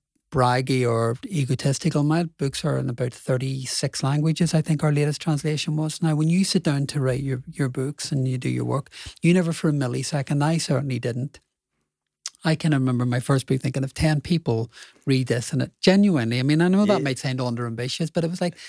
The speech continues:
Speaker 1: "Ten people read this and it helps them, I'll do the job." It's, you know, these books are in about thirty-six countries now globally. And I think that for me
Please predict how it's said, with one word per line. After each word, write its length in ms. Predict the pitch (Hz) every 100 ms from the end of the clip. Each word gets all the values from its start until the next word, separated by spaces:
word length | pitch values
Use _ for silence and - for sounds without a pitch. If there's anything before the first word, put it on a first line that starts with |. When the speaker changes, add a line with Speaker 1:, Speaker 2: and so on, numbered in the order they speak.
| - -
Speaker 1:
"Ten 220 | 202 214
people 300 | 196 170 151
read 220 | 147 139
this 200 | 127 123
and 100 | 139
it 100 | 127
helps 300 | 131 123 -
them, 120 | 135
I'll 100 | 131
do 140 | 123 123
the 120 | 123
job." 360 | - 117 131 - - - - - _ -
It's, 300 | 139 - -
you 140 | 165 156
know, 80 |
these 220 | 147 185 -
books 280 | 139 -
are 40 | 143
in 60 |
about 220 | 123 120 117
thirty-six 500 | 135 131 - 127 -
countries 380 | 143 127 139
now 140 | 127 117
globally. 520 | - 117 120 120 123
And 160 | 135 135
I 60 |
think 400 | 131 143 131 -
that 220 | 147 143
for 140 | - 147
me 420 | 135 120 120